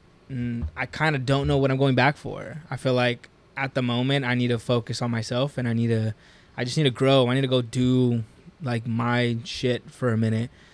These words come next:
And, like, I've, I've healed to the point where, like, I can move now. And, like, I feel like before, like, I, that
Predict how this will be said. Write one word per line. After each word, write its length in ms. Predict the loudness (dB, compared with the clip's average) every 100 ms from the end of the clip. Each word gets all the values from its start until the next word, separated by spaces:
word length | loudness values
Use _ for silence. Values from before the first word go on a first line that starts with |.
| -20 _ -6
And, 240 | -4 -2
like, 280 | -2 -2 -2
I've, 340 | -2 -2 -4 -12 -10
I've 400 | -6 -6 -6 -12
healed 460 | -8 0 2 2 -2
to 100 | -6
the 100 | -6
point 420 | -4 -4 -2 -2
where, 200 | -2 0
like, 420 | -2 -4 -6 -14 -20 _ -20 -20 -6
I 120 | -4
can 200 | -2 -2
move 320 | 2 2 0
now. 400 | -4 -12 -14 -18 -14
And, 120 | -10
like, 180 | -8 -6
I 60 | -6
feel 140 | -4
like 180 | -4 -4
before, 420 | -6 0 2 2
like, 140 | 2 -4
I, 100 | -8
that 160 | -10